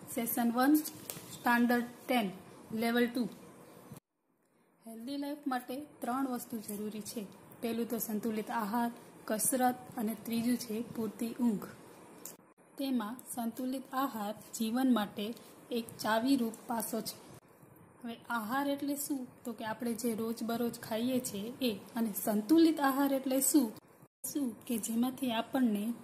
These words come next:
વિટામિન, કેલરી, ખનિજો, પોષક તત્વો, પાણી, ઉર્જા વગેરે મળી રહે, જે આપણા જીવન માટે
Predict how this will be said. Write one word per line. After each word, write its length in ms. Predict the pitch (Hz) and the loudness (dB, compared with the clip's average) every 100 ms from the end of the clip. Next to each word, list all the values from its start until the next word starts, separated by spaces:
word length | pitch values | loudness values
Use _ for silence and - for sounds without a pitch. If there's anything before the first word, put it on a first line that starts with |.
| - | -6
વિટામિન, 600 | 208 202 233 233 233 226 233 - | -6 0 4 4 4 2 -2 -2
કેલરી, 580 | 220 220 233 226 226 233 - | -2 2 0 0 -2 -4 -6
ખનિજો, 760 | 233 226 240 233 226 226 220 - | -2 4 4 4 0 0 -2 -4
પોષક 320 | 214 - 247 - | -4 0 -2 0
તત્વો, 440 | 233 233 226 233 226 | -2 2 2 2 0
પાણી, 540 | 208 214 233 233 226 - | -2 2 4 4 2 -4
ઉર્જા 460 | 233 226 233 233 226 | -2 -2 2 2 2
વગેરે 580 | 202 214 214 262 262 233 - - | 0 0 4 4 4 0 -6 0
મળી 280 | 226 240 220 | 6 6 6
રહે, 240 | 196 180 190 - - - - - - | 2 -6 -10 -16 -20 -20 -20 -20 -4
જે 140 | 254 | 0
આપણા 380 | 247 247 233 240 - | 0 0 0 -2 -10
જીવન 380 | - 226 254 269 | -4 -2 0 0
માટે 360 | 214 202 226 | 0 -4 -8